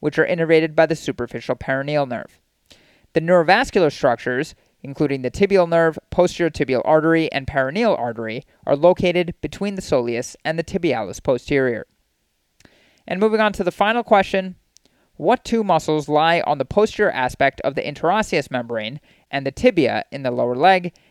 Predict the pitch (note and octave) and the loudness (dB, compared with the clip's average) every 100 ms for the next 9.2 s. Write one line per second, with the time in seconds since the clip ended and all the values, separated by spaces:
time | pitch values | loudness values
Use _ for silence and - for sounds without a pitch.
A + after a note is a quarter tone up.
0 | - D#3 E3 A3+ - A3 - C#3 C3 C3 | -4 -2 2 0 0 0 2 2 2 0
1 | C3 D#3+ - D3+ D3+ C3+ - G3+ G3+ G#3 | 0 -4 -4 0 0 0 2 0 2 0
2 | E3 B2+ B2 B2 - F#3 F3 - C3+ C3+ | 2 2 2 0 0 0 0 -4 -4 -2
3 | A3 E3 A2 A2 - _ D3 C#3 B2+ A#2 | 0 0 -2 -4 -12 _ -8 -6 -6 -6
4 | A#2+ B2 B2 C#3 D3 C#3 A#2 _ _ _ | -8 -4 -4 -4 -6 -6 -8 _ _ _
5 | _ _ C3+ C3+ - C3+ B2 A#2+ A#2+ B2 | _ _ -8 -6 -2 -2 -4 -6 -4 0
6 | F3 F#3 F3+ _ _ G3+ G3 G3+ E3+ C#3+ | 0 0 -6 _ _ 0 2 2 2 0
7 | C#3+ - B2+ B2 D#3+ E3 E3 - D#3+ D3+ | -4 -4 -4 0 0 2 -2 -4 -10 -4
8 | G#3 F3+ C3+ B2 B2+ - A2+ - E3+ E3+ | 0 2 2 0 -2 -8 -10 -2 0 2
9 | D#3+ D#3+ | 2 0